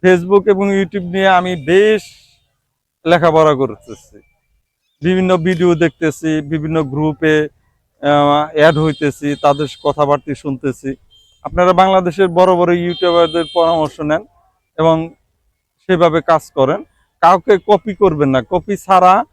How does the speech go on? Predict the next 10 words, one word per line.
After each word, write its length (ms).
যদি 200
আসতে 360
পারেন, 320
তাহলে 340
Facebook 360
এবং 200
YouTube-এ 420
আসেন, 280
আপনি 220
সফলতা 800